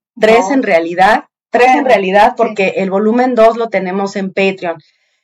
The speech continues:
Speaker 1: Entonces, si no, eh, no se han, eh, suscritos, vayan y suscríbanse a Patreon, apóyennos. Y bueno, antes de,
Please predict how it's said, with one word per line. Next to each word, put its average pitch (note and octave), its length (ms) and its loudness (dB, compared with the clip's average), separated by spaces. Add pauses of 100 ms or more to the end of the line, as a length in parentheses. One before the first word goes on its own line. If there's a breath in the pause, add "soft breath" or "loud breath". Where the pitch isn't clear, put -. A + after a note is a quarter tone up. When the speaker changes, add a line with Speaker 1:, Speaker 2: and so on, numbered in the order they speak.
Speaker 1:
Entonces, F#3 480 -4
si G3 100 -4
no, G#3+ 240 4 (260)
eh, F3 320 -4 (180)
no F#3+ 200 -4
se A3 140 -2
han, G#3+ 320 2
eh, E3 460 -4
suscritos, A3+ 680 -4
vayan A3+ 320 4
y A3 40 -2
suscríbanse F#3+ 540 -6
a D3+ 80 -8
Patreon, G#3+ 460 -4
apóyennos. A3 720 -2 (500)
Y G3+ 80 -10
bueno, G3 220 -2
antes A3 260 -6
de, G3 300 -4